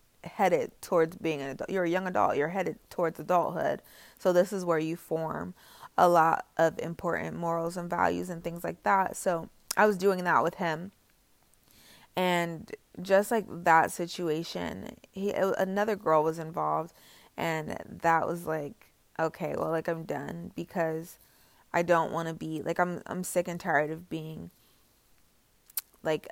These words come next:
the other. Like, even if I'm the main, like, there's another, so it's not, like, there's no dedication, there's, it's not the same. Like, you're, you aren't giving me the energy I'm giving you, and that's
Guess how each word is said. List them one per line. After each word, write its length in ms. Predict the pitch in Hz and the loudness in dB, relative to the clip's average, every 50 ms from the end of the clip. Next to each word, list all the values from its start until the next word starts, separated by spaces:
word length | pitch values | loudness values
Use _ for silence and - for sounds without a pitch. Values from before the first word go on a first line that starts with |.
| - - | -16 -16
the 320 | 165 151 - 170 160 - - | -6 2 4 6 6 8 8
other. 420 | 156 165 156 147 143 139 139 151 165 | 6 6 6 4 4 4 4 4 2
Like, 140 | 180 190 - - | 2 0 2 2
even 260 | 277 320 330 294 - | 0 2 2 0 0
if 240 | - 196 214 - - - - - | 2 0 0 0 -4 -8 0 4
I'm 240 | 180 185 180 175 165 | 4 4 4 2 -2
the 80 | 165 | -4
main, 480 | 156 156 156 156 156 156 160 165 165 160 | -4 -2 -2 -2 -2 -4 -6 -8 -8 -8
like, 240 | 156 151 - - - - - - _ _ - | -8 -10 -10 -12 -16 -20 -20 -20 _ _ 4
there's 240 | 165 170 170 - - | 4 4 4 4 0
another, 720 | 180 170 165 165 160 165 156 151 - 151 135 135 147 151 | -2 -2 -2 -2 0 0 0 2 2 2 0 2 0 -2
so 460 | 175 - - 170 156 156 - - - _ _ _ _ _ _ _ _ _ _ _ _ - | -4 -4 -4 -4 -2 -2 -4 -6 -8 _ _ _ _ _ _ _ _ _ _ _ _ -6
it's 240 | 165 160 - - - | -6 -6 -6 -6 -6
not, 400 | 180 175 165 151 143 104 - - _ _ _ _ _ _ _ _ | -4 -2 0 0 0 -2 -2 -6 _ _ _ _ _ _ _ _
like, 140 | - 175 170 | -10 -6 -2
there's 240 | 180 180 180 180 180 | 0 2 2 2 0
no 160 | 185 170 170 | -2 -2 0
dedication, 580 | 170 165 156 165 160 - 165 147 160 - 165 160 | 0 0 0 0 -2 -4 -4 -4 -4 -6 -10 -8
there's, 240 | 156 156 160 - - - | -8 -8 -8 -10 -12 -14
it's 120 | - - | -8 -2
not 200 | 190 196 185 185 | 0 0 0 0
the 80 | 165 160 | -2 -4
same. 300 | - - 151 151 147 - | -4 -2 -4 -4 -4 -6
Like, 180 | 156 160 - | -10 -10 -6
you're, 240 | - 175 165 139 - - _ _ _ _ _ _ _ _ - 175 | -4 -2 -2 -2 -2 -6 _ _ _ _ _ _ _ _ -14 -8
you 240 | 175 202 240 247 - | -4 -2 -2 0 2
aren't 300 | - 180 214 233 - - _ _ _ _ _ _ _ _ _ - | 2 2 2 2 -2 -6 _ _ _ _ _ _ _ _ _ -4
giving 280 | 190 196 185 190 185 180 | 0 0 2 2 0 -2
me 100 | 170 170 | -2 -2
the 100 | 160 151 | -2 -2
energy 400 | - 147 165 160 160 160 156 160 | -2 -2 -2 -4 -4 -4 -6 -6
I'm 140 | 156 151 147 | -4 -4 -4
giving 320 | 151 156 147 - 151 156 | -4 -4 -4 -4 -6 -6
you, 280 | 151 151 151 170 - - - | -6 -6 -6 -6 -6 -6 -6
and 160 | - 165 170 | -6 -4 -2
that's 400 | 170 165 165 165 165 - - - | 0 0 0 0 -2 -6 -14 -16